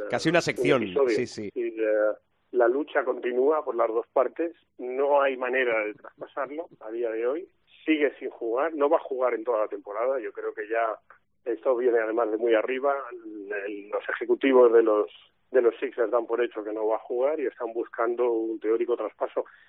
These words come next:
Speaker 2: E incido en lo que dice Rubén, eh, en dos aspectos, ¿no? Uno, no hay de momento, ah, por lo menos en el horizonte cercano, ¿no? Luego ya cuando venga febrero con el, lo que se llama el trade deadline, el,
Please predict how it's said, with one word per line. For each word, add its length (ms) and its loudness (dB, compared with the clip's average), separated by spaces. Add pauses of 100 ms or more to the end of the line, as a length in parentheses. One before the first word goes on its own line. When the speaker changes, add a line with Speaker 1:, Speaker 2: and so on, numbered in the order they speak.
(160)
Speaker 2:
E 120 4
incido 380 6
en 40 6
lo 80 8
que 80 4
dice 1080 2
Rubén, 480 0 (100)
eh, 260 -8
en 140 -4
dos 160 0
aspectos, 540 -8
¿no? 260 -4
Uno, 360 2 (320)
no 320 6
hay 140 6
de 120 2
momento, 580 0 (380)
ah, 560 -2 (340)
por 140 6
lo 80 10
menos 320 8
en 100 0
el 100 2
horizonte 600 0 (560)
cercano, 480 4
¿no? 160 2
Luego 240 4
ya 260 6
cuando 240 -10
venga 320 -4
febrero 420 -6
con 220 -12
el, 240 -8 (300)
lo 80 -4
que 80 -12
se 100 -8
llama 220 4
el 80 -2
trade 200 0
deadline, 460 2
el, 280 -4